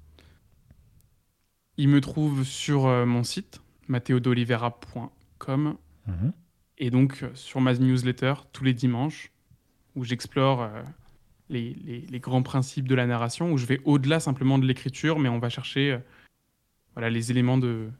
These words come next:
Speaker 1: de discours, les éléments de narration, qu'est-ce qui construit une bonne histoire, comment raconter une bonne histoire,
Speaker 2: Mhm.
Speaker 1: comment créer une audience, euh,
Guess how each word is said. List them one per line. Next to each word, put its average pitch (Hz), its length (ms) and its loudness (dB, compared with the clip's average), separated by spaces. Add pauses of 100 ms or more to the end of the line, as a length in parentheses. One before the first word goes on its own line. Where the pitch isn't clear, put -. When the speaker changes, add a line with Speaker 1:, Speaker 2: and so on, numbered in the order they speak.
(120)
Speaker 1:
de 131 160 -8
discours, 127 600 2
les 123 180 0
éléments 123 280 0
de 120 160 -2
narration, 120 560 0
qu'est-ce 139 200 -6
qui 127 500 -10
construit 147 340 0
une 147 120 6
bonne 131 160 6
histoire, 151 340 2
comment 151 220 4
raconter 143 360 2
une 139 80 2
bonne 127 160 0
histoire, 143 340 -2
Speaker 2:
Mhm. 101 260 -2 (180)
Speaker 1:
comment 123 200 -4
créer 143 400 -2
une 131 100 2
audience, 127 540 -4 (580)
euh, 120 220 -12